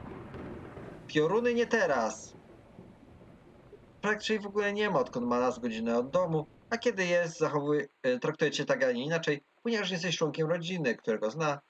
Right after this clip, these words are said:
i nie mo-, ona nie może cię naz-, you won't call her on it, and I'm so-", nie wiem, co to znaczy.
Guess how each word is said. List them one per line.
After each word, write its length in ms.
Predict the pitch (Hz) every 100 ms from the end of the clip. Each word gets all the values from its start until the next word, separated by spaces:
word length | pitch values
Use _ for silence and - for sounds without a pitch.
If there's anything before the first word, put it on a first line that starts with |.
| _ _ 208
i 40 |
nie 80 | 196
mo-, 180 | 175 -
ona 180 | 185 175
nie 100 | 156
może 160 | 151 -
cię 140 | 139
naz-, 280 | 123 - - _ _ _ _ _ _ 139
you 140 | 151
won't 180 | 170 170 -
call 180 | 165 160 160
her 200 | 151 -
on 180 | 131 127
it, 280 | 135 - _ _
and 120 | 123
I'm 120 | 131 262
so-", 160 | - - _ _ _ _ _ -
nie 100 | 123
wiem, 100 | 104
co 160 | -
to 60 | 110
znaczy. 240 | - -